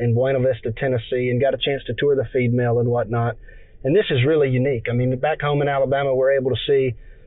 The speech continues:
uh, poultry production, fully integrated poultry production and things like that, but we don't get a chance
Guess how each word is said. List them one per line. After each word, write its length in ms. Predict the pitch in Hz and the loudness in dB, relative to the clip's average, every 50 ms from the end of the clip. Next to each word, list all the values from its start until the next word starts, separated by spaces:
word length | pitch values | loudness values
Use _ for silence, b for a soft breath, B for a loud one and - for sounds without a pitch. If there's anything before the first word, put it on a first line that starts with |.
| b - | b -2
uh, 240 | 117 120 120 120 120 | 0 0 2 0 0
poultry 400 | - - 170 175 170 - 160 147 | 2 2 2 2 2 2 -2 0
production, 500 | - 156 151 156 151 143 - 151 143 127 - | 0 2 2 2 2 2 0 0 0 0 2
fully 220 | 156 160 160 151 | 2 4 4 4
integrated 400 | 151 147 139 147 143 135 135 - | 4 2 2 2 2 2 0 0
poultry 320 | - 143 139 135 - 139 127 | 0 0 0 0 0 -4 -2
production 420 | - 135 127 127 120 - 131 123 | 0 0 0 0 0 0 0 0
and 100 | 120 117 | 0 0
things 200 | - 131 131 123 | 0 -2 -2 0
like 200 | 127 117 113 110 | 0 -2 -2 0
that, 220 | - 127 123 113 117 | 0 0 0 0 -2
but 160 | 120 110 113 | -4 -4 -2
we 160 | 135 170 196 | -2 0 0
don't 240 | 202 196 165 143 - | 0 0 -2 -2 -4
get 140 | 131 139 123 | -4 -2 -2
a 60 | 117 | -2
chance 260 | 113 - 131 131 - | -2 -2 -2 -2 -4